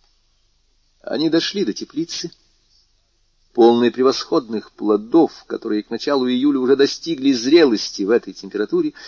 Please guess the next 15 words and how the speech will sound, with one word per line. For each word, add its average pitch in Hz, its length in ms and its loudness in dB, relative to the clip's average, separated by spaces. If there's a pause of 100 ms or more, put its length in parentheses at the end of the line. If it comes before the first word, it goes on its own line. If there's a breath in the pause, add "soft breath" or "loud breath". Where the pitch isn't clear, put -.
(160 loud breath)
рассчитанной 160 760 2
на 113 140 -2
то, 151 220 -2
чтобы 110 240 -8
заменить 98 320 -4
солнечное 135 640 -4
тепло, 151 460 0
такое 92 360 -4
редкое 107 440 -2
у 90 80 -12
нас. 98 340 -10 (420 loud breath)
Графиня 101 560 0
отпустила 98 580 -2
руку 95 280 -2
Монте-Кристо 92 840 -6